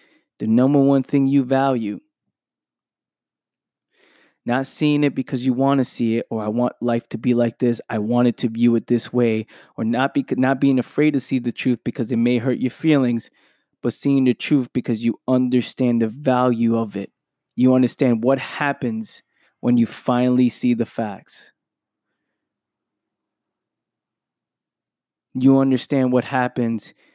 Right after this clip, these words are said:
when you finally see the truth. So that's what I have for you guys today. I wanna t-,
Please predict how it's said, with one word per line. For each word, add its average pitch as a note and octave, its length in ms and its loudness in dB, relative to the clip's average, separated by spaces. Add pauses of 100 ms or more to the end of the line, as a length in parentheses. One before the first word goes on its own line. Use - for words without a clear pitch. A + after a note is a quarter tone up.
(240)
when A#2 180 -2
you A2 100 -2
finally A#2+ 500 -2
see A2+ 220 -4
the G#2+ 140 -4
truth. - 460 -10 (3500)
So C#3+ 100 -4
that's C#3+ 260 2
what D#3 100 2
I C#3+ 60 2
have B2 460 -4 (160)
for C3 120 -4
you A#2 160 0
guys A2+ 280 -6
today. A2 460 -6 (2750)
I A2+ 60 -6
wanna A#2+ 240 2
t-, - 220 -12